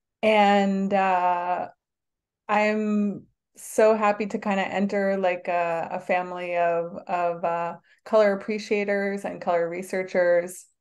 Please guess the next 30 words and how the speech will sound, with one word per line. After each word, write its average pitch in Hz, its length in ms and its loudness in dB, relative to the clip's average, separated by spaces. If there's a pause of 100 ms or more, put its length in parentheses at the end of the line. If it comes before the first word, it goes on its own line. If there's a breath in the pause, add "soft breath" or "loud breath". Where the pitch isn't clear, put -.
(760)
Even 214 640 2
when 196 200 -2
I 180 120 0
was, 180 200 0
like, 180 220 -4
making 247 440 0
sure 240 260 0
I 220 100 2
spelled 220 720 -2
Color 226 560 -2
Research 208 500 -6
Society 196 640 0
of 185 140 -4
Canada, 185 640 0 (460 loud breath)
um, 180 240 0
I 185 120 0
noticed 196 360 0
it 185 80 -8
had 190 260 -6
a 170 260 -10 (280)
U, 196 580 -4 (220)
like 175 220 0
the 170 80 0
couleur, 185 680 4 (160)
like 185 140 -14
the 170 80 -4
British 175 400 -2
way. 220 320 4
And, 180 340 -6
uh, 175 240 2